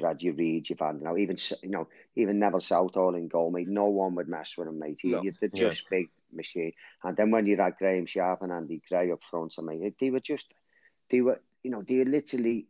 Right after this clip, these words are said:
Speaker 1: they were tough, tough people to deal with, you know, and you couldn't, you couldn't bully them. Makes a difference.
Speaker 3: It was, um, Stefan Young, he had that, but when the season before,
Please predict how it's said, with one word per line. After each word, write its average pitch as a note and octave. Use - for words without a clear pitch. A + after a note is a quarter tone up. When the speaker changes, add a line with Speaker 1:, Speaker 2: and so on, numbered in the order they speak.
Speaker 1:
they A#2+
were A2+
tough, -
tough -
people A2
to -
deal G#2
with, G2+
you A2
know, F#2+
and G2
you G#2+
couldn't, A#2+
you A#2+
couldn't A#2
bully A2+
them. F#2
Makes G#2
a G2
difference. -
Speaker 3:
It A#2+
was, B2
um, C3+
Stefan C3
Young, A2+
he A2+
had G#2+
that, B2
but A#2+
when A#2
the A#2+
season A2+
before, G#2+